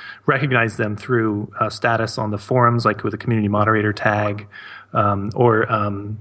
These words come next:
sending them curated lists of emails,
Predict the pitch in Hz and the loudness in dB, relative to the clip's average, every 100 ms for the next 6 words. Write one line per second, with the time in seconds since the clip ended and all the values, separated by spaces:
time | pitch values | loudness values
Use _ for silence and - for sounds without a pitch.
0 | - - 131 120 113 104 104 - 117 113 | -12 -4 0 2 0 0 -2 2 4 4
1 | 104 110 - 104 110 110 110 107 104 - | 2 0 -2 -4 0 2 2 2 -2 -6
2 | - | -10